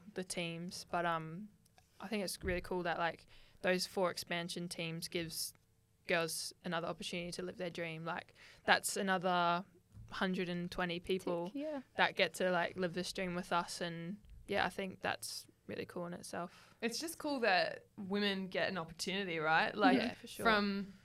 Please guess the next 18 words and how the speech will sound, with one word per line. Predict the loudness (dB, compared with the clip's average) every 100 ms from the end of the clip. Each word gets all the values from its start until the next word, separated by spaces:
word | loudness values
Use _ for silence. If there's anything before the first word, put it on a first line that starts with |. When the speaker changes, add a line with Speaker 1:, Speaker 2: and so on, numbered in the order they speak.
| -6 4
Speaker 3:
August, | 4 6 2 0
you're | -2
gonna | 0 0 0
have | 0 -2 -6 -18 -20 -20 -12
women, | 0 2 4 2 -2 -4
more | -2 0
than | 0
fifty | -2 -4
percent | -4 -4
of | -2
the |
population | -2 0 0 0 0 -4 -6
are |
gonna | -6 -4
be | -2
able | -2
to | -2
watch | -2 2 2 2 -2